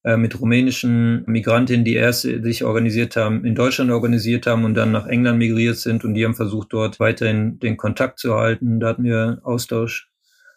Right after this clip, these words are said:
Gott sei Dank jetzt auch mit Leuten aus Bulgarien. Auch da geht's in erster Linie drum, dass bulgarisch-migrantische Arbeit i-, in England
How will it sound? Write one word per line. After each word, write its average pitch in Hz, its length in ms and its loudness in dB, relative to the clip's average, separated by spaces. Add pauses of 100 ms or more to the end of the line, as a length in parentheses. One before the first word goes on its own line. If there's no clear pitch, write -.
Gott 135 140 -2
sei 135 120 2
Dank 123 260 2
jetzt 120 160 -4
auch 117 320 0
mit 107 160 -2
Leuten 113 260 0
aus 104 220 -2
Bulgarien. 127 960 0 (100)
Auch 120 260 0
da 113 180 2
geht's 117 240 0
in 117 80 -2
erster 113 260 -2
Linie 113 320 0
drum, 110 480 -2 (180)
dass 110 300 0
bulgarisch-migrantische 113 1120 0
Arbeit 110 320 0
i-, - 60 -12
in 113 320 0
England 131 480 0